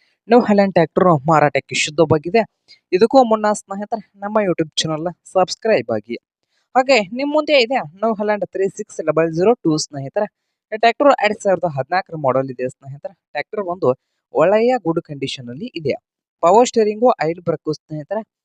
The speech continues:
ಹಾಗೆ ಈ ನ್ಯೂ ಹಾಲೆಂಡ್ ತ್ರೀ ಸಿಕ್ಸ್ ಡಬಲ್ ಜೀರೋ ಟೂ ಟ್ರ್ಯಾಕ್ಟರ್ನ all document ಎಲ್ಲ ರನ್ನಿಂಗ್ ಹಾಗೂ ಕ್ಲಿಯರ್ ನಲ್ಲಿದ್ದು, ಈ ಟ್ರ್ಯಾಕ್ಟರ್ನ ಮಾರಾಟದ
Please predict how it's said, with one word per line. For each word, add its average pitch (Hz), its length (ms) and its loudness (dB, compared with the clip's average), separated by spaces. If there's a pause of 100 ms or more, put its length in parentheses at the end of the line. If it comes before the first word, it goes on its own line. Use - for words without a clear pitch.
(180)
ಹಾಗೆ 208 160 -4
ಈ 180 200 -6
ನ್ಯೂ 202 160 -4
ಹಾಲೆಂಡ್ 233 300 -6
ತ್ರೀ 185 300 -8
ಸಿಕ್ಸ್ - 320 -16 (640)
ಡಬಲ್ 156 240 0
ಜೀರೋ 165 180 -2
ಟೂ 156 180 -8
ಟ್ರ್ಯಾಕ್ಟರ್ನ 147 360 -10 (200)
all 214 120 -4
document 143 460 -4
ಎಲ್ಲ 143 120 -6 (480)
ರನ್ನಿಂಗ್ 220 300 -8
ಹಾಗೂ 139 240 -4
ಕ್ಲಿಯರ್ 165 380 -6
ನಲ್ಲಿದ್ದು, 147 420 -8 (300)
ಈ 226 80 -6
ಟ್ರ್ಯಾಕ್ಟರ್ನ 269 360 -4 (200)
ಮಾರಾಟದ 156 380 0